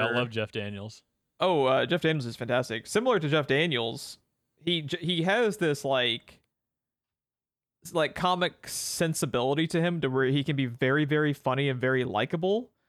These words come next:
Speaker 1: and then on a dime bring out just, like, this, like, really, really, like, dark undertone of being a, like, a villainous character. Like,
Speaker 2: Looper.
Speaker 1: did you ever see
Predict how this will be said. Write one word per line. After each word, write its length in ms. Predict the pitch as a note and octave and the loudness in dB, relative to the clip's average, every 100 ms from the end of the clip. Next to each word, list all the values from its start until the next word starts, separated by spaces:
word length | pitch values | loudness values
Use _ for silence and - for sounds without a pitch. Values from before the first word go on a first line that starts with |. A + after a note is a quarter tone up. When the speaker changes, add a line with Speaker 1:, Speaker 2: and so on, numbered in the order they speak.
| _ | _
Speaker 1:
and 140 | C#3+ D#3 | -2 0
then 60 | |
on 160 | D3+ D3+ | 2 0
a 80 | B2+ | -2
dime 640 | A2 A#2 C3 C3 A#2+ A2 A#2+ | 0 0 2 0 -2 -8 -6
bring 220 | C3 C3+ | -2 0
out 160 | B2+ B2 | 2 0
just, 140 | B2 | 0
like, 100 | B2+ B2 | -2 -2
this, 120 | B2 | -4
like, 120 | A#2+ | -4
really, 480 | - B2+ C3 E3+ E3+ | -6 -4 0 2 2
really, 420 | D3 D3+ D3 B2+ | 2 2 2 0
like, 340 | A#2 G#2 - - _ _ _ - | 0 -2 -6 -18 _ _ _ -4
dark 280 | C#3 C3 C#3 A#2+ | 0 2 0 -2
undertone 800 | B2 C3 B2 B2 G#2+ G#2+ G#2+ - _ _ - | 0 0 0 0 0 -2 -6 -12 _ _ -2
of 320 | A2+ A#2 A#2+ | 0 0 0
being 240 | - C#3 | 0 2
a, 100 | B2 - B2+ | 0 -2 -2
like, 100 | B2 | 0
a 60 | |
villainous 360 | A#2+ B2+ A2+ A2+ | 2 2 0 -2
character. 440 | A#2 A2+ A2+ A2 | 0 0 0 -2
Like, 140 | D3 D#3 | 0 0
Speaker 2:
Looper. 140 | C#3 C3 | 0 0
Speaker 1:
did 80 | |
you 220 | E3 A#3+ A#3 | 0 0 0
ever 320 | A3+ A3+ G#3+ | 0 0 -2
see 720 | G#3+ - F3+ E3 D#3+ D#3 | -4 -6 -2 0 0 -2